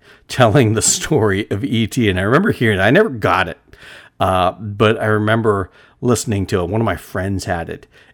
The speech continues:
And Mi-, Michael Jackson goes <laughs> for it on that recording. It's, I was like,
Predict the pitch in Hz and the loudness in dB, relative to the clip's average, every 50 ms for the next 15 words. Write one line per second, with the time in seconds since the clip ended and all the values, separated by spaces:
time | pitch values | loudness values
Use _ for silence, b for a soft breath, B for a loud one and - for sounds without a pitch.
0 | b _ 110 104 95 90 90 87 90 104 - _ _ 123 107 123 139 147 139 143 | b _ 0 0 0 0 0 -2 -4 -6 -8 _ _ -2 0 2 2 2 2 -2
1 | - 101 123 147 143 120 110 107 104 101 101 107 - - 104 92 85 90 98 98 | -4 0 0 0 2 0 -2 -2 0 0 0 0 -2 -4 -8 -6 -4 -2 -2 -2
2 | 90 - - - - - - - 139 - - - 143 - - 160 143 - - 147 | -4 -6 -10 -14 -16 -16 -8 -8 -8 -8 -4 -4 -4 -2 -2 -6 -6 -2 -2 -2
3 | - - - 147 - - - - - 139 - - 143 - - - 151 120 - _ | -2 -2 -4 -6 -6 -6 -8 -2 -2 -2 -2 -2 -6 -8 -10 -10 -14 -14 -14 _
4 | B B B B _ - - - - - - - - B B B B B - - | B B B B _ -2 -2 -2 -2 -8 -10 -10 -12 B B B B B -6 -2
5 | 339 - - - - 131 101 92 - | 0 0 0 -2 -4 -4 -6 -6 -6